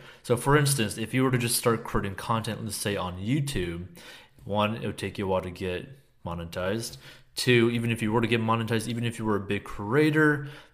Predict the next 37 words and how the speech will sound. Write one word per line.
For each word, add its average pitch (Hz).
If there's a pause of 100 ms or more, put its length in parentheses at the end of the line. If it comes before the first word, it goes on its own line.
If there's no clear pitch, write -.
(240)
YouTube 113
could -
just 104
take 104
you 95
out. 113
They 95
could 98
stop -
your 92
funding. 110
They 92
could 90
stop -
the -
ads 101
running 98
on 90
your 87
channel, 117 (260)
all 101
this 101
sort 90
of 92
stuff, 87 (160)
right? 104
Like, 95
you're 120
at -
the 101
whim 101
of 90
YouTube. 95 (640)
But 127 (440)
Rogan, 110
being 101
how, 95